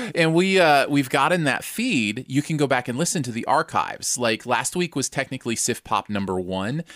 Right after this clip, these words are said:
This is technically Sif Pop number two. But we've got all these archive episodes that are in the feed as well if you wanna go back and listen to some more of these, including all the episodes that originally aired on YouTube as The Critic, the Geek, and the Girl. So all that stuff is in the archives if you wanna check it out.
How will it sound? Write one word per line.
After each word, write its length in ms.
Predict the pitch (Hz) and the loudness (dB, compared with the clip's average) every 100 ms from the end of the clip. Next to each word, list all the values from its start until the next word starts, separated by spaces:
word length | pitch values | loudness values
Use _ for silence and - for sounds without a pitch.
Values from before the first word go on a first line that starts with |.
| - | -16
This 320 | 117 131 - - | -2 0 2 0
is 240 | 131 120 | 0 -2
technically 460 | - 113 113 - 104 | -2 -4 -6 -6 -4
Sif 240 | 104 - | -4 -4
Pop 200 | - 98 | -4 -4
number 280 | 101 95 - | -4 -6 -6
two. 500 | - - 113 147 196 - - - | -6 -4 -2 -2 -6 -12 -20 -2
But 100 | 127 | 2
we've 160 | 131 | 2
got 200 | 113 135 | 2 2
all 120 | 127 131 | 4 2
these 160 | 120 | 2
archive 460 | 127 151 - 127 110 | 2 2 0 0 0
episodes 460 | 104 101 110 98 | 0 0 0 -2
that 100 | 98 | -2
are 100 | 101 | -2
in 60 | 98 | -2
the 80 | 98 | -4
feed 240 | - 101 | -6 -6
as 100 | 98 | -4
well 180 | 110 110 | 0 0
if 120 | 104 | 0
you 60 | 101 | -4
wanna 180 | 98 92 | -4 -4
go 100 | 90 | -4
back 240 | 92 90 | -4 -4
and 140 | 92 | -6
listen 340 | 95 101 104 92 | -6 -4 -6 -6
to 160 | - | -6
some 160 | 92 95 | -6 -6
more 300 | 95 101 110 | -6 -2 -2
of 120 | 95 | -4
these, 340 | 92 87 90 - - | -6 -8 -8 -12 -8
including 640 | 139 127 - 202 254 185 139 | -6 -6 -2 0 2 2 2
all 160 | 131 | 2
the 120 | 135 | 2
episodes 500 | 139 135 - 123 110 | 0 0 0 0 0
that 120 | 117 113 | -2 0
originally 420 | 117 117 113 107 | -2 -4 -2 0
aired 140 | 104 | 0
on 140 | 98 110 | 0 0
YouTube 360 | 190 - 113 | -4 -2 -4
as 120 | 101 | -4
The 80 | - | -6
Critic, 320 | - 107 95 | -4 -4 -2
the 60 | 101 | -6
Geek, 180 | 87 85 | -8 -8
and 100 | 87 | -8
the 60 | 90 | -4
Girl. 380 | 107 90 - - - | -2 -2 -4 -12 -12
So 220 | - 131 - | -2 -2 4
all 240 | 151 170 | 4 6
that 220 | 175 135 | 4 0
stuff 260 | - 135 120 | 0 0 0
is 140 | 107 | -2
in 80 | 107 | -2
the 120 | 104 | 0
archives 520 | 98 101 95 85 85 | 0 0 0 -2 -4
if 120 | 92 - | -8 -8
you 60 | |
wanna 160 | 87 85 | -8 -8
check 240 | - 73 | -12 -12
it 80 | - | -12
out. 240 | - - | -14 -16